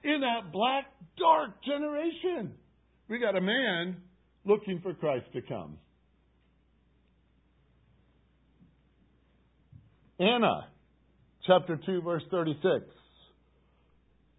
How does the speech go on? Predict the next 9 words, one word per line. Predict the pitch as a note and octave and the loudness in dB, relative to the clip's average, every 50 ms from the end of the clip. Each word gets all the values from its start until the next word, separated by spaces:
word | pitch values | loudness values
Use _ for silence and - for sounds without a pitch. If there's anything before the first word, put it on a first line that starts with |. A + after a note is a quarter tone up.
| _ | _
There | - E3 | 2 2
was | F3 E3 C#3+ | 2 4 2
a | E3+ | 0
prophetess, | E3+ - G#3 A3 G3+ F#3+ G3 E3+ C#3 - C#3 A#2+ G#2+ - - | 0 4 6 8 8 8 6 2 -6 -2 -2 -2 -2 -4 -2
Anna, | - F3 E3+ E3+ D3 B2 G2 D#2 D2+ - - - _ _ _ _ _ _ _ _ _ _ _ _ _ - | 0 2 2 2 2 0 -2 -4 -6 -10 -16 -20 _ _ _ _ _ _ _ _ _ _ _ _ _ -6
the | A#2 | 2
daughter | A2+ D3 E3 E3 E3 D#3+ D3 C#3 C3 | 6 8 8 8 8 8 8 8 6
of | B2 - - - - | 4 0 -6 -10 -4
Penuel, | - C3+ C3 C3 C#3 D#3+ E3 C#3+ A2+ F#2 D#2 D#2 - | 0 0 0 2 2 2 2 4 2 2 0 -2 -8